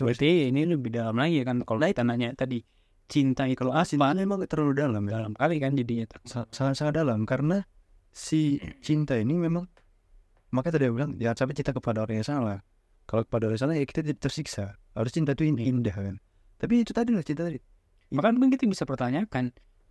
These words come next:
Speaker 2: apakah ini cinta atau hanya desire?
Speaker 1: Nah, itu.
Speaker 2: Hanya hawa nafsu aja. Ya kan?
Speaker 1: Makanya ada orang yang mau mengabdikan dirinya kepada seseorang atas dasar cinta katanya. Ya, karena ini tadi, itu tadi mikir. Awal-, awalnya gitu mikirnya.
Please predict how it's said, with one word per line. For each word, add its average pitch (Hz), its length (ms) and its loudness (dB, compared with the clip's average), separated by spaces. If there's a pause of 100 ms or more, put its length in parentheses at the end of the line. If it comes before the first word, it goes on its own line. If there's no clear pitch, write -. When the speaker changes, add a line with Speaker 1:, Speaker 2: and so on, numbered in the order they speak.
(260)
Speaker 2:
apakah 139 400 2
ini 139 160 2
cinta 139 480 0
atau 139 160 -4
hanya 143 320 2
desire? 123 560 -2 (480)
Speaker 1:
Nah, 123 160 2
itu. 151 240 0
Speaker 2:
Hanya 127 320 2 (480)
hawa 123 240 2
nafsu 123 400 0
aja. 127 240 0 (800)
Ya 123 120 0
kan? 120 120 2
Speaker 1:
Makanya 165 280 4
ada 147 120 2
orang 139 180 2
yang 135 100 2
mau 131 160 2
mengabdikan 131 560 0
dirinya 135 360 0 (360)
kepada - 320 -2
seseorang 113 480 -2 (1000)
atas 117 200 -4
dasar 117 240 2
cinta 151 320 0
katanya. 113 320 -4 (720)
Ya, 180 160 0
karena 202 240 2
ini - 40 -2
tadi, 180 200 0
itu - 120 -6
tadi 160 200 0
mikir. 160 320 0
Awal-, 220 320 2
awalnya 233 240 4
gitu 220 160 -2
mikirnya. 123 400 0